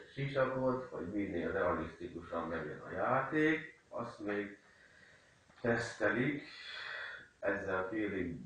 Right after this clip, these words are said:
ez a bizonyos értelemben így a véletlennek köszönhetően, ö, tulajdonképpen a, a videóban most, ö, halljátok is, hogy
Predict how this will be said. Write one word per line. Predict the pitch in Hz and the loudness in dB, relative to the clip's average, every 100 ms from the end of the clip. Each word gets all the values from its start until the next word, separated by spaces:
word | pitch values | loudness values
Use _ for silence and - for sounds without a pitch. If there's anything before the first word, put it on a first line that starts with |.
| - | -8
ez | 92 98 | -6 -6
a | 104 | -6
bizonyos | 104 95 90 90 | -4 -4 -4 -4
értelemben | 85 90 90 90 90 87 82 | -4 -2 -2 -4 -4 -2 -2
így | 80 | -2
a | 80 | -4
véletlennek | 90 92 82 78 82 80 80 87 | -2 -2 -2 -4 -4 -4 -6 -8
köszönhetően, | 95 92 92 92 90 87 85 98 - - - - - - - - - | -12 -10 -6 -6 -6 -8 -4 -2 -4 -10 -20 -20 -20 -20 -20 -20 -6
ö, | 85 78 76 76 85 - _ - - _ _ | -2 0 0 -2 -4 -12 _ -20 -20 _ _
tulajdonképpen | 95 85 82 80 80 78 82 80 | 0 2 2 -4 -6 -6 -4 -2
a, | 85 - - | -2 -4 -6
a | - | -4
videóban | 101 92 82 92 90 101 113 127 120 | -4 -4 -4 -2 0 4 6 6 4
most, | 95 92 - - | -2 -6 -8 -8
ö, | - | -4
halljátok | 98 90 87 82 90 87 | 2 2 2 -2 -2 -4
is, | 87 - | -4 -8
hogy | 82 - | -10 -10